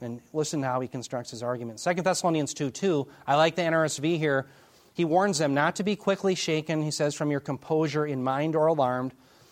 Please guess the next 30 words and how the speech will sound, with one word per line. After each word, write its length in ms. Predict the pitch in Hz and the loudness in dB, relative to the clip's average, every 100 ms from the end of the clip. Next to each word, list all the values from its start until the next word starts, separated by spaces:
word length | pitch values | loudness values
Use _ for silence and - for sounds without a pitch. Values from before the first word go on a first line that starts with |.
| _ | _
either 240 | 160 170 175 | -2 0 2
by 160 | 151 143 | 4 2
a 120 | 135 | 2
spirit 500 | - - 170 180 185 | -2 -2 2 2 2
or 160 | 156 139 | 2 2
a 60 | |
message 480 | 131 143 151 170 139 | 2 0 -2 -4 -2
by 160 | 131 127 | 0 0
word 380 | 123 135 151 160 | 0 0 2 2
or 160 | 151 143 | 0 2
by 160 | 160 | 2
letter, 320 | 156 131 127 | 2 0 0
as 260 | 131 131 120 | -2 -4 -2
if 140 | 147 - | -2 2
though 200 | 139 147 | 2 2
from 220 | - 170 | 2 0
us, 480 | 196 165 135 - - _ _ _ _ _ | 2 2 2 -4 -10 _ _ _ _ _
to 140 | - 160 | -4 2
the 140 | 151 | 2
effect 460 | 143 - 165 180 - | 2 2 2 4 0
that 140 | 147 | -4
the 80 | 139 | -4
day 440 | 120 139 147 175 180 | -4 0 0 0 0
of 120 | 143 127 | -2 0
the 80 | |
Lord 400 | 131 127 135 139 139 | 0 2 2 2 0
is 260 | 135 117 - | -6 -6 -2
already 500 | 131 143 135 131 127 | 0 2 2 -2 -4
here." 400 | 113 131 123 117 _ _ _ _ _ | -8 -8 -8 -8 _ _ _ _ _
Now, 80 | - | 0